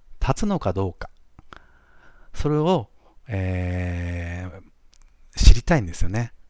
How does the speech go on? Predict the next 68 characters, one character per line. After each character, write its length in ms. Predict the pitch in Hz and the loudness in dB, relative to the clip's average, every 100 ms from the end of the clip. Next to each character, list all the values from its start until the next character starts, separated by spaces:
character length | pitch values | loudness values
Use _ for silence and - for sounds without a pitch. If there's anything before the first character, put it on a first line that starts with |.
| - - - - - - 143 | -20 -20 -20 -20 -20 -20 -2
だ 160 | 156 | -2
か 140 | 170 165 | 0 0
ら、 340 | 180 107 110 - _ _ _ - - - | 0 -2 -6 -18 _ _ _ -20 -20 -12
あ 100 | 113 | -8
の、 120 | 104 | -6
金 200 | - 117 | -4 -4
額 220 | 104 101 | -2 -4
も 60 | 135 | -4
も 160 | 107 92 | -4 -6
ち 120 | 110 | -4
ろ 100 | 123 | -4
ん 60 | |
知 140 | 98 92 | -6 -6
り 120 | 92 | -4
た 140 | 95 | -4
い 60 | 87 | -4
で 100 | 78 | -6
す 200 | - - | -4 -2
し、 200 | 208 185 - - - - - - - - - - - | -2 -2 -8 -20 -20 -20 -20 -20 -20 -20 -20 -20 -8
な 140 | 110 | -6
ん 80 | 143 | -4
て 80 | 147 | -6
言 40 | |
う 20 | |
ん 20 | 92 | -6
で 80 | |
す 80 | 82 | -8
か 100 | - | -8
ね。 300 | 92 131 92 - - - - - - | -4 -2 -4 -12 -20 -20 -20 -20 -12
初 160 | - 151 | -6 -2
回 220 | 180 185 | 0 0
接 160 | 214 | -2
客 260 | 202 139 98 | -2 -2 -2
で 80 | 90 | 0
そ 160 | - | 0
れ 120 | 135 165 | 2 0
が、 400 | 113 90 92 - - - _ - | 0 -2 -8 -18 -20 -20 _ -10
を 260 | 107 101 | -6 -6
教 160 | - 165 | 4 4
え 80 | 180 | 4
な-、 140 | 180 - - | -2 -4 -10
て 200 | - 147 - - _ | -6 -6 -6 -20 _
あ 140 | - 120 | -4 0
げ 80 | 175 | 4
ら 140 | 196 | 4
れ 120 | 202 | 4
て 140 | 180 175 | 0 -2
な 180 | 190 | 0
い 160 | 170 107 | 0 -2
住 160 | - 110 | -6 -2
宅 240 | 117 - | -2 0
営 140 | 110 107 | -2 -2
業 140 | 113 | -4
マ 80 | 107 | -4
ン 40 | |
の 60 | 92 | -4
方 240 | 90 90 | -6 -6
が 240 | 82 80 - - - - - | -6 -10 -10 -10 -10 -12 -10
非 120 | 117 | -6
常 140 | 113 151 | 0 0
に 80 | 151 | 2
多 100 | 147 | 2
い 60 | |
ん 40 | 101 | 0
で 80 | 76 | -6
す 60 | |
よ 100 | 85 | -8
ね。 240 | 92 143 | -4 -4